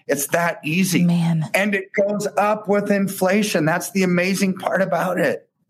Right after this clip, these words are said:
Speaker 2: Man, that is good. So if somebody wants more information, they can go, go to flyovergold dot com, flyovergold dot com. A lot of great information there. When they scroll down to the bottom, a place to fill out your information, Doctor Kirk Elliott's team can get a hold of you.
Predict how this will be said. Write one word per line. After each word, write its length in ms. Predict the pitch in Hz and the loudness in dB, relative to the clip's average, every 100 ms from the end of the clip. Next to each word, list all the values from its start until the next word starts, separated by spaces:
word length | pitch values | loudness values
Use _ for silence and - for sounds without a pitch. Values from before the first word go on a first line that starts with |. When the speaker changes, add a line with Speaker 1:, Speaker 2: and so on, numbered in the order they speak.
| _ - | _ -2
Speaker 2:
Man, 320 | 208 208 202 | 2 2 2
that 180 | 202 226 | 0 0
is 180 | 202 175 | -2 -2
good. 300 | - 202 190 | 0 0 0
So 100 | 226 | -2
if 40 | |
somebody 200 | 196 320 359 | -2 -2 -2
wants 180 | 302 | -2
more 160 | 262 262 | -2 -2
information, 480 | 254 262 220 220 214 | 0 0 0 0 0
they 60 | |
can 120 | 208 196 | 2 0
go, 140 | 220 | 0
go 220 | 185 226 | 0 0
to 180 | 214 220 | 0 -2
flyovergold 1300 | - 233 240 294 269 277 294 240 220 214 208 214 220 - - - 190 | 0 0 0 -2 -2 0 -2 -2 0 0 2 0 -2 -6 -20 -8 -2
dot 320 | 175 233 269 | 0 0 -4
com, 500 | - 247 202 190 202 202 | -2 0 2 0 -2 -2
flyovergold 560 | 226 220 247 233 233 | -2 0 -2 -2 0
dot 160 | 220 240 | -2 -2
com. 360 | - 208 202 202 - - | -2 0 0 -4 -8 -2
A 40 | |
lot 220 | 226 254 285 | 0 0 -4
of 80 | |
great 140 | 240 285 | -2 -2
information 520 | 269 262 240 226 240 | 0 0 0 0 0
there. 180 | 214 208 | 2 2
When 100 | 208 | 2
they 100 | 202 | 0
scroll 340 | - 262 277 | 0 -2 0
down 120 | 311 302 | 0 -2
to 40 | |
the 60 | 247 | -2
bottom, 460 | 240 233 233 233 - - | 0 0 -2 -4 -8 -12
a 80 | - | -4
place 280 | - 269 - | -2 -2 -2
to 100 | 247 | -2
fill 240 | - 294 | 0 0
out 140 | 302 | 0
your 100 | 294 | -2
information, 760 | 254 262 269 233 220 247 220 226 - - | -2 0 0 0 2 2 2 0 -4 -4
Doctor 300 | 240 240 269 | -2 -2 -4
Kirk 320 | - 269 277 - | -2 -2 -2 -2
Elliott's 420 | 240 247 262 247 | 0 0 -2 -4
team 240 | - 254 262 | -2 0 2
can 100 | 240 | 0
get 80 | |
a 60 | 269 | 2
hold 240 | 240 233 | 2 2
of 100 | 214 | 2
you. 280 | 208 208 202 | 2 2 0